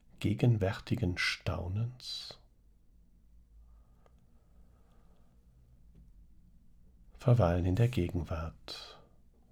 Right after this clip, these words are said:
Lebendiges Dasein. Nimm den Ort wahr, an dem du jetzt bist,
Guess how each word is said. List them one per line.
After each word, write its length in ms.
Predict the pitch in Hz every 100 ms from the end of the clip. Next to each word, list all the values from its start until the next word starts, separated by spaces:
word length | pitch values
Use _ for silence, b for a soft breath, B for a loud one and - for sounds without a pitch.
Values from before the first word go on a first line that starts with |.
| - - -
Lebendiges 600 | 95 92 92 98 117 -
Dasein. 760 | 90 87 87 - 82 87 87 87 - - - - - - - - - - - -
Nimm 160 | - 107
den 180 | 113 123
Ort 360 | 107 123 123
wahr, 260 | 101 90 95
an 120 | 92
dem 160 | 87 92
du 100 | 95
jetzt 420 | 90 92 - -
bist, 400 | 104 110 - -